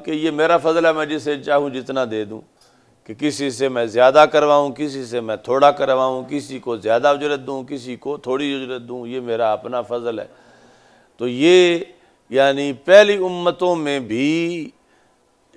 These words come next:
हमारा असर का वक़्त माना गया है, वरना बुखारी की ये हदीस दुरुस्त ही नहीं हो सकती। अल्लाह के दरबार में उनका जो एतराज़ था, वो एतराज़ बनता ही तब है कि जब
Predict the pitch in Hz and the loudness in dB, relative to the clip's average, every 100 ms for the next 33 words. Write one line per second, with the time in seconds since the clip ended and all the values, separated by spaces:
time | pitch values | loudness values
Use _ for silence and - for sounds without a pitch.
0 | _ _ 101 113 123 151 165 160 147 135 | _ _ -8 2 6 8 8 8 8 4
1 | - - _ - 160 170 147 131 131 113 | 0 -20 _ 0 0 2 -2 0 0 0
2 | 127 151 151 139 123 117 135 151 165 147 | -2 -2 -4 -4 -10 -2 0 4 2 2
3 | 135 123 123 147 131 135 143 151 127 120 | 2 2 4 0 0 -2 0 -2 -2 -4
4 | 135 135 147 135 135 127 113 104 135 123 | 2 2 0 -6 -6 -4 -4 -4 -8 -8
5 | 107 127 139 - 120 113 135 170 - _ | -8 -8 -8 -10 -12 -6 -4 -4 -8 _
6 | _ _ - 127 151 151 131 127 117 - | _ _ -8 -4 -2 -2 -2 -6 -10 -10
7 | 123 123 - _ _ _ _ 131 143 139 | -10 -8 -12 _ _ _ _ 0 6 4
8 | 139 123 120 117 123 135 131 127 - 139 | 4 -2 -2 2 4 4 2 -4 -8 -8
9 | 135 127 120 113 117 113 110 117 117 127 | -6 -2 -2 -2 -6 -4 -4 0 4 4
10 | 127 - 127 139 139 - _ _ _ 117 | 2 2 4 4 2 -10 _ _ _ -6
11 | 135 131 117 120 127 131 113 120 147 151 | -2 -2 -2 2 4 4 2 -2 -2 2
12 | 180 165 156 143 120 120 117 - - _ | 2 4 4 2 2 2 0 -4 -20 _
13 | _ - 120 104 135 139 113 | _ -8 -8 2 4 4 2